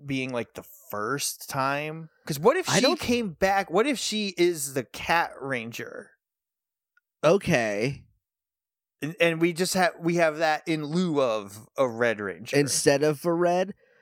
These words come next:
Speaker 2: I
Speaker 1: Because
Speaker 2: still think we
Speaker 1: Adam,
Speaker 2: s-
Speaker 1: Adam acts as the Red Ranger anyway.
Speaker 2: Adam is the, is for sure the Red Ranger, absolutely. And also, like, we, I would, <sighs> I don't know how we would get another, 'cause I wanna get another Ranger in there, 'cause, like,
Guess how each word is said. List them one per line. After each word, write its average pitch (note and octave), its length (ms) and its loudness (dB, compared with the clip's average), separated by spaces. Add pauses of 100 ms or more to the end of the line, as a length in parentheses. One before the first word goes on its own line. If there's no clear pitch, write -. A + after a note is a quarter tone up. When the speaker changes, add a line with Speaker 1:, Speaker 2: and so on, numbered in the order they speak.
(160)
Speaker 2:
I - 100 4
Speaker 1:
Because G3+ 180 6
Speaker 2:
still C4 80 4
think G#3+ 120 6
we C#4 60 6
Speaker 1:
Adam, A#3 140 4
Speaker 2:
s- - 180 -2
Speaker 1:
Adam A#3+ 360 0
acts D#3 320 -2
as A#2+ 120 -8
the A2 80 -8
Red G#2 240 -4
Ranger G2 400 -6
anyway. G2+ 200 -10
Speaker 2:
Adam G#3+ 280 4
is G#3 140 4
the, D#3+ 220 4
is D#3+ 200 4
for D#3+ 180 2
sure C#3+ 300 4
the B2 140 2
Red A2 260 -2
Ranger, G2+ 380 -2
absolutely. G#2 920 -2 (520)
And F3 140 4
also, A3+ 360 2
like, D#3 320 2 (140)
we, F3+ 240 2 (140)
I D3+ 120 4
would, G#3 240 2
<sighs> - 40 -20 (480)
I - 40 -4
don't G3 100 4
know A3 60 2
how G#3 120 6
we G3+ 100 4
would D3+ 160 2
get D3+ 200 2
another, C3 720 2 (600)
'cause C3 120 -2
I C#3+ 60 4
wanna E3+ 260 2
get D#3+ 200 0
another A#2+ 360 2
Ranger A#2 400 0
in C#3+ 120 -2
there, D3+ 160 2
'cause, A#2+ 200 -2
like, A2+ 220 0